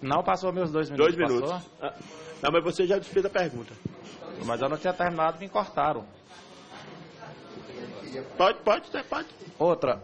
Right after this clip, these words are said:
Speaker 1: quer implantar, quer regularizar a Uber, como vai ser regularizado? E aqueles taxistas antigos que têm trinta anos de praça,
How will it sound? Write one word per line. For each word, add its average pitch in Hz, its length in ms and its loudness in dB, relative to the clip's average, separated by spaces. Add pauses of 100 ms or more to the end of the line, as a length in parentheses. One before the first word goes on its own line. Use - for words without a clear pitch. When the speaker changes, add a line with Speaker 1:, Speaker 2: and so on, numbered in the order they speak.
(420)
Speaker 1:
quer 175 140 6
implantar, 185 720 4
quer 175 200 4
regularizar 180 680 4
a 165 80 6
Uber, 147 140 2
como 185 260 -2
vai 175 100 6
ser 170 180 -2
regularizado? 147 680 2
E 185 80 2
aqueles 202 340 0
taxistas 170 580 -2
antigos 160 540 -2
que 156 80 -8
têm 160 240 0
trinta 220 420 0
anos 190 280 2
de 175 100 -2
praça, 139 640 2